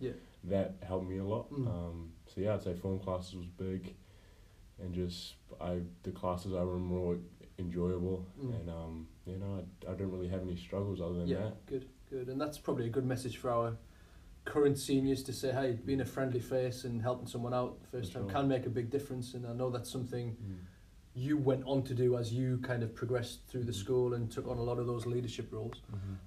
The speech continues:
Speaker 1: And just with that in mind, um, those values, um, some of those leadership roles, what do you think were the most important things you had instilled in you from Westlake, or things that you really had to strive to achieve?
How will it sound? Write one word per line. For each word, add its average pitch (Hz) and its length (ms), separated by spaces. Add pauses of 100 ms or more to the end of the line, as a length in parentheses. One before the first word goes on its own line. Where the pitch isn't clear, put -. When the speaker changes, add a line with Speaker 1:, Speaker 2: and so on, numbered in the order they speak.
(140)
Speaker 1:
And 143 480
just 196 220
with 175 140
that 165 180
in 127 80
mind, 127 420 (580)
um, 139 460 (1500)
those 156 200
values, 143 1040
um, 113 640
some - 200
of 139 60
those 131 180
leadership 131 500
roles, 120 280
what 135 320
do 180 120
you 160 100
think 131 640 (600)
were 117 640 (280)
the 135 80
most 123 260
important 135 580
things 123 340
you 117 600 (640)
had 127 360
instilled 143 460
in 139 100
you 135 180
from 139 300
Westlake, 131 480
or 117 100
things 123 300
that 117 160
you 117 160
really 123 180
had 113 120
to - 60
strive 123 540
to 120 120
achieve? 127 520